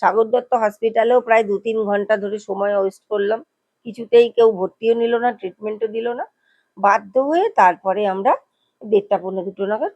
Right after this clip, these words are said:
কলকাতা মেডিকেল কলেজে নিয়ে গেলাম। মেডিকেল কলেজ ওই বেলঘরিয়া যে হাতে ওই যে দু মিনিটে কোভিড পজিটিভ লিখে দিল, ওইটার উপর বেস করে বাকি হসপিটালগুলো, সরকারি হসপিটালগুলো প্রথমে তো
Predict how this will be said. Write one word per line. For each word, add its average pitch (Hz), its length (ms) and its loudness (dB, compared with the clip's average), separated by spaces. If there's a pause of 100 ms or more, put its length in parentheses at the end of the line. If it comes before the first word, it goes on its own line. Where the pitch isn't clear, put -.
(100)
কলকাতা 175 320 -4
মেডিকেল 190 420 -4
কলেজে 190 380 -4
নিয়ে 190 240 -4
গেলাম। 254 180 -2 (680)
মেডিকেল 269 460 2
কলেজ 269 500 8
ওই 262 140 8
বেলঘরিয়া 269 540 6
যে 285 140 2
হাতে 285 440 6 (280)
ওই 277 200 10
যে 285 140 0
দু 247 180 0
মিনিটে 294 380 0
কোভিড 262 400 2
পজিটিভ 262 440 2
লিখে 277 400 0
দিল, 381 220 10 (520)
ওইটার 349 560 8
উপর 392 320 6
বেস 294 460 0
করে 381 240 8
বাকি 254 460 2
হসপিটালগুলো, 254 920 0 (320)
সরকারি 233 420 6
হসপিটালগুলো 254 640 0
প্রথমে 233 340 -2
তো 339 200 6